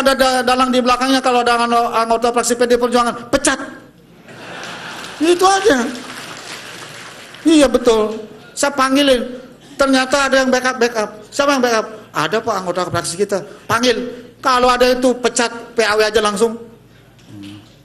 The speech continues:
Jangan nakal-nakal. Iya. Maka tugasnya adalah membatasi sekarang.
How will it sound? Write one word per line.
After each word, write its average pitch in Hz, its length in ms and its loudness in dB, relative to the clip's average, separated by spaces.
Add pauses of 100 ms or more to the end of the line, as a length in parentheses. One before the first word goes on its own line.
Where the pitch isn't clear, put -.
(400)
Jangan 240 320 0
nakal-nakal. 214 800 -2 (640)
Iya. 107 320 -8 (1120)
Maka 247 320 2
tugasnya 226 480 2
adalah 214 400 2
membatasi 185 640 -2
sekarang. 156 320 -8